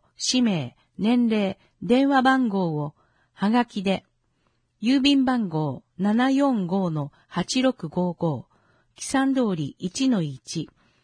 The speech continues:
広報広聴課、または市ホームページから応募。なお、当選者の発表は商品の発送をもって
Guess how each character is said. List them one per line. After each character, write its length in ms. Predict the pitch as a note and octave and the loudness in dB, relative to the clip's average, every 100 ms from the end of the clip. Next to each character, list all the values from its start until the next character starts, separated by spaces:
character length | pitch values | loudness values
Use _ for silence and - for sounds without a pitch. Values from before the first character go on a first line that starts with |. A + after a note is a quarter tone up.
| _ _ _ _ | _ _ _ _
広 320 | - C#4 B3+ | 0 0 0
報 240 | - D#3+ C3+ | -2 -4 -2
広 300 | - A3 A3+ | 0 0 0
聴 220 | G3+ F#3 | -4 -4
課、 280 | - F3+ - _ _ _ _ _ _ | -6 -8 -8 _ _ _ _ _ _
ま 160 | - A3 | -6 -2
た 140 | B3+ | 0
は 180 | G3 E3 - _ | 0 -2 -8 _
市 260 | - B3 | -6 -6
ホ 240 | - B3+ C4+ | -2 0 2
ー 20 | |
ム 120 | C#4 | 2
ペ 180 | C4+ C#4+ | 2 0
ー 20 | |
ジ 120 | G#3+ - | -2 -4
か 140 | D#3 | -6
ら 120 | C#3+ - | -6 -4
応 200 | E3+ D#3 | -4 -2
募。 200 | D3+ - _ _ _ _ _ _ _ - | -6 -8 _ _ _ _ _ _ _ -2
な 240 | A#3+ G#3 | 0 0
お、 120 | E3 _ _ | -4 _ _
当 180 | - C#4+ | -2 -2
選 240 | - D4 | 0 -2
者 160 | C#4+ A3+ | 0 -2
の 80 | G3+ | -2
発 220 | - - G#3 | -4 -4 -2
表 160 | F#3 F3+ | -2 -2
は 200 | F3 - _ - | -4 -8 _ -10
商 300 | - C4 C#4 | 0 0 2
品 260 | C4+ C4 | 0 0
の 100 | B3+ | 0
発 260 | A3+ G#3 - | -2 -4 -2
送 260 | B3+ C4 B3+ | -2 0 0
を 60 | |
も 120 | B3+ | 0
っ 40 | B3+ | -2
て 280 | - F#3 | -4 -6